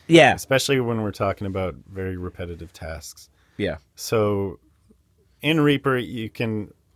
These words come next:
Speaker 2: I don't know if, how many people out there are using macros. If you're beginning, you should start using macros. I'm sure all the people that are experienced are using at least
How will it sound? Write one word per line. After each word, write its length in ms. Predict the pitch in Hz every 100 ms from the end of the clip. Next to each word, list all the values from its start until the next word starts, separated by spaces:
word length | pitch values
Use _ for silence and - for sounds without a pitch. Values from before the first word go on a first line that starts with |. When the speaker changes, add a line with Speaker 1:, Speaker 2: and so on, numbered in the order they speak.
| -
Speaker 2:
I 60 | 120
don't 100 | 135
know 180 | 135 117
if, 140 | - - - _ _ _ - - - - _ - _ _ _
how 140 | - 127
many 200 | 147 131
people 280 | 127 131 113
out 100 | 113
there 120 | 110 107
are 60 |
using 300 | 104 107 101
macros. 540 | 98 98 - 98 95 -
If 160 | 104 -
you're 100 | 98
beginning, 400 | 98 117 131 120
you 80 | 104
should 200 | - 90
start 260 | - 104
using 300 | 82 95 92
macros. 400 | 87 87 98 87
I'm 100 | 87
sure 200 | - 131
all 100 | 117
the 60 | 95
people 260 | 104 92
that 100 | 90
are 80 | 82
experienced 500 | 85 - 92 92 -
are 60 | 82
using 340 | 85 85 85
at 80 | 78
least 360 | 85 85 -